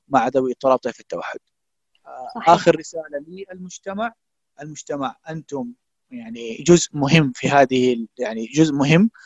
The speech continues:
Speaker 1: بالنسبة لذوي اضطراب طيف التوحد وبالنسبة لأسرهم وأيضًا بالنسبة للأخصائيين.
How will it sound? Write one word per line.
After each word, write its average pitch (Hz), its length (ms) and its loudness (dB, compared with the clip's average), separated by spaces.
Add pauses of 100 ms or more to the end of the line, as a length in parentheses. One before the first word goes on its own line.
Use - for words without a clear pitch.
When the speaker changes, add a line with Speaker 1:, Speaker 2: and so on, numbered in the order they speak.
(260)
Speaker 1:
بالنسبة 135 440 2
لذوي 147 400 10
اضطراب 170 320 6
طيف 175 240 6
التوحد 175 520 2 (260)
وبالنسبة 143 800 2 (420)
لأسرهم 190 560 6
وأيضًا 220 360 0
بالنسبة 180 600 2
للأخصائيين. 170 1080 2